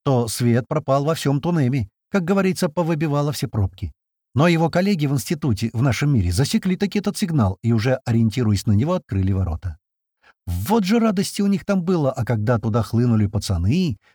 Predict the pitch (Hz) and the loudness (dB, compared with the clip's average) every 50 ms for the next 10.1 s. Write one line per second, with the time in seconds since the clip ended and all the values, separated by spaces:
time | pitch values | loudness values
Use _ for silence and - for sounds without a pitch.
0 | _ - 123 175 - 202 196 170 165 180 - 202 202 180 127 101 95 - - 101 | _ -2 -2 0 2 2 2 2 0 0 0 0 0 2 2 0 -2 -2 -4 -6
1 | - _ _ - 113 104 101 95 92 101 - - 151 - - - 135 127 127 151 | -8 _ _ -2 0 2 2 2 0 -2 -2 -2 -4 -4 -2 0 0 2 2 0
2 | 170 - 208 190 156 135 127 117 - 147 143 - _ _ _ _ _ _ 196 214 | 0 0 -2 0 0 0 -2 -2 -4 -6 -8 -10 _ _ _ _ _ _ 0 0
3 | 202 - - 202 185 - 175 160 151 151 - - 170 143 - 139 135 139 139 - | 2 2 0 0 0 0 0 0 0 0 0 -2 -4 -2 0 0 0 0 0 0
4 | - 143 120 - 135 135 120 107 98 95 92 95 98 _ _ _ _ _ _ _ | -2 -4 -4 -2 -2 0 0 2 2 0 -2 -4 -8 _ _ _ _ _ _ _
5 | _ 175 185 185 180 - - 175 151 143 156 139 - - 156 156 - - - - | _ 0 2 2 2 0 0 -2 0 0 -2 -2 0 0 -2 0 0 -2 -4 -6
6 | - 113 - 135 135 135 131 123 120 110 98 110 143 139 123 110 101 - 113 98 | -6 -2 0 0 0 2 2 2 2 2 2 2 0 2 2 0 0 -2 -2 0
7 | 117 117 107 101 117 113 - 107 90 - - 123 160 175 180 160 127 101 90 87 | 0 2 2 2 0 0 0 -2 -4 -4 -2 -2 0 0 0 0 0 0 -2 -4
8 | - - _ _ _ _ _ - 147 143 135 - - - - 165 139 113 143 156 | -6 -10 _ _ _ _ _ 0 0 0 0 -2 -6 -6 -2 0 0 2 2 2
9 | 151 135 123 131 139 - - 170 170 151 143 139 - - 151 - 190 175 135 98 | 2 2 0 0 -2 -2 -2 0 0 0 0 -2 -2 -2 -2 0 2 2 2 2
10 | 87 76 | 0 -2